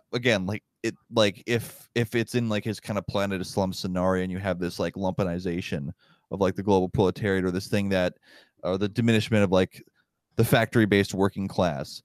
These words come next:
you know, what kind of, you know, it cou-, you could be in a situation where it's not met, like, I guess, like, direct, like, strike struggle or something like, like,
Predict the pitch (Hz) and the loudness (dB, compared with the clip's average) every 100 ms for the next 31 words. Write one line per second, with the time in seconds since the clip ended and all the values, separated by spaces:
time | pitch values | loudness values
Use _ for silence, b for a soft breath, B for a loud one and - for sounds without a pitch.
0 | _ _ _ - 113 92 82 - _ _ | _ _ _ -10 -4 -4 -4 -10 _ _
1 | 98 110 120 - 123 110 107 98 95 92 | -6 2 2 2 -4 -4 0 0 2 0
2 | 85 - - _ _ _ _ _ _ _ | -4 -12 -20 _ _ _ _ _ _ _
3 | - 101 87 - 131 135 156 131 123 107 | -6 -4 -4 -6 -4 -2 0 2 2 0
4 | 123 104 104 101 101 107 98 90 85 85 | -2 -2 0 0 -2 -4 -2 -2 -2 -4
5 | - _ _ _ _ 120 - 131 107 110 | -8 _ _ _ _ -6 0 2 2 2
6 | 101 85 92 - - 95 95 - 85 87 | 2 0 -2 -6 -12 -6 -6 -4 -8 -4
7 | 107 98 - - - 80 71 - _ _ | 0 0 -2 -12 -12 -8 -8 -12 _ _
8 | _ _ _ - - 117 107 - 113 104 | _ _ _ -12 2 4 4 4 4 6
9 | 101 98 - 104 95 113 | 4 2 0 -4 0 -2